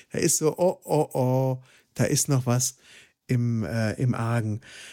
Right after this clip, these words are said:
Äh, zwischendurch werden die Cybermen mehrere Male aufgetaut und wieder eingefroren und sie holen ihren Chef raus. Und wie das so üblich ist bei Doctor Who in den sechziger Jahren,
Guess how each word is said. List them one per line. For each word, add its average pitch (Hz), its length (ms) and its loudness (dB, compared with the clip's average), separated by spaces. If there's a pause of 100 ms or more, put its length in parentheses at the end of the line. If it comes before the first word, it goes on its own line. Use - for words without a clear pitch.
(120)
Äh, - 120 -4
zwischendurch 170 440 0
werden 170 200 0
die 170 80 0
Cybermen 151 520 0
mehrere 151 400 0
Male 139 380 2
aufgetaut 147 600 0
und 131 140 0
wieder 131 260 0
eingefroren 120 680 0
und 127 140 0
sie 123 120 0
holen 127 220 2
ihren 123 220 0
Chef 127 360 0
raus. 131 340 0 (360)
Und 143 160 0
wie 175 60 0
das 196 180 2
so 190 100 -6
üblich 214 360 0
ist - 160 -4
bei 131 120 2
Doctor 127 360 0
Who 135 140 2
in 147 60 0
den 135 140 2
sechziger 139 460 0
Jahren, 135 560 0